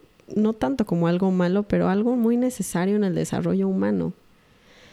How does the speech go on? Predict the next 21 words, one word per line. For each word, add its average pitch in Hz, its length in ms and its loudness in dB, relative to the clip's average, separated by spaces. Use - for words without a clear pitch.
Esta 214 240 -2
adolescencia, 196 640 2
mi 196 140 2
hija 196 160 -2
tiene 190 280 0
once 190 300 0
años, 190 640 -2
y 202 100 0
es 196 120 -4
evidente 185 460 0
que, 269 140 -8
pues, 202 220 -4
va 190 60 0
a 190 40 2
entrar 196 280 -2
en 190 160 0
esta, 185 720 -2
¿no? - 160 -6
conflicto, - 640 -4
quién 156 280 -2
soy, 202 680 -2